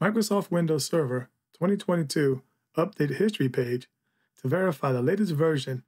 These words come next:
and build numbers. Close the About Windows dialog. Since Microsoft Edge is now included with Windows Server twenty twenty-two, we want to make sure it too is fully updated.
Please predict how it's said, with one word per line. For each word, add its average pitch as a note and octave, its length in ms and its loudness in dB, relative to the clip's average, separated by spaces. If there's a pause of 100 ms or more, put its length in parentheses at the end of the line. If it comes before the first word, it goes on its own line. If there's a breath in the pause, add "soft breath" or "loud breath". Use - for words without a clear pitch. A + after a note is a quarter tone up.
and C3+ 140 0
build C#3+ 260 2
numbers. B2+ 520 -2 (1200)
Close E3 300 0
the D#3+ 120 2
About D3 400 0
Windows C#3 360 0
dialog. A#2 540 -4 (2000)
Since A3 280 0
Microsoft D3+ 540 0
Edge C#3 320 0 (220)
is C3+ 160 -4
now G3+ 240 0
included F3+ 560 2 (400)
with C#3 120 -2
Windows E3 340 2
Server C3 340 0
twenty F3 300 0
twenty-two, C#3 640 0 (720)
we F3+ 120 2
want F3+ 180 2
to D#3 60 2
make D3 240 2
sure D#3 480 0
it F#3+ 260 0
too C#3+ 420 2 (280)
is C3+ 120 -2
fully D#3 260 0
updated. B2 520 -2